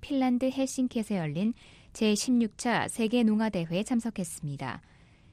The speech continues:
이들은 당시 핀란드 농아인협회 주선으로 핀란드 국제개발부 세르파 파테로 장관을 면담하고 세계 농아인협회 콜린 앨런 회장과 화상대화도 나눴습니다.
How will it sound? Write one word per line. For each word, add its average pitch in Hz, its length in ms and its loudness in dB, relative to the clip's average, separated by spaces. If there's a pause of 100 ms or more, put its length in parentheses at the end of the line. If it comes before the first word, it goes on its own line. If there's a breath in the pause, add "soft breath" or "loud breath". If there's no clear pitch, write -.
(160)
이들은 226 300 4
당시 240 400 2
핀란드 277 400 2
농아인협회 220 720 2
주선으로 185 640 -2 (400 soft breath)
핀란드 247 400 2
국제개발부 220 920 0
세르파 254 460 -2
파테로 226 460 -4
장관을 190 480 0
면담하고 185 680 0 (440 soft breath)
세계 247 320 4
농아인협회 220 880 2
콜린 269 440 2
앨런 214 320 2
회장과 185 640 -2
화상대화도 214 760 -2
나눴습니다. 143 800 -4